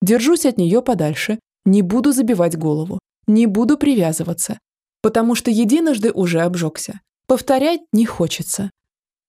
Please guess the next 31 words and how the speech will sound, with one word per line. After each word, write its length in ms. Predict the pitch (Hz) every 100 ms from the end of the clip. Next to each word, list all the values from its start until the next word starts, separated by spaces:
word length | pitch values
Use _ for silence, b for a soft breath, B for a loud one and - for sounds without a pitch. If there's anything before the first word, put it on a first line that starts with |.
| -
Быстро 340 | 240 330 277
развернулся 720 | 226 202 175 175 240 302 -
и 20 | 240
ушел 260 | - 180
в 100 | 165
комнату. 520 | - 175 175 - 196 _ _ _
Но 140 | 190 196
только 300 | 262 254 -
и 180 | - 233
тут 280 | 277 247
мысли 340 | 185 208 - 185
о 180 | - 170
девушке 460 | 240 294 285 -
меня 260 | 214 190 165
не 120 | 165
отпустили, 680 | 160 - 185 - 175 208 - _ _ _ -
потому 320 | 196 202 208
что 160 | - 202
ею 300 | 180 294 285
пропахла 540 | 208 185 180 - 185
вся 360 | 175 - 202 254
моя 340 | 294 240 170
кровать. 520 | 165 165 165 160 - _ _ _ -
Даже 280 | 196 208
подушки 500 | 220 226 214 277 -
на 160 | 190 170
пол 140 | 175
сбросил, 600 | 170 170 160 - 190 185 - _ -
но 220 | 180 180
не 140 | 190
помогло. 580 | 196 214 214 170 175 -